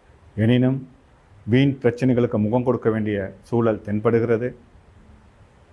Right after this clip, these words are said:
பிறர் விடயங்களில் தலையிடாதீர்கள். பொறுமையை கடைபிடிங்கள். மகர ராசி நேயர்களே,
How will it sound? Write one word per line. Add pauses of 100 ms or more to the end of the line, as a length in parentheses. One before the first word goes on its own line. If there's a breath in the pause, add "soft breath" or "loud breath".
(320)
பிறர்
விடயங்களில்
தலையிடாதீர்கள். (680)
பொறுமையை
கடைபிடிங்கள். (520)
மகர
ராசி
நேயர்களே,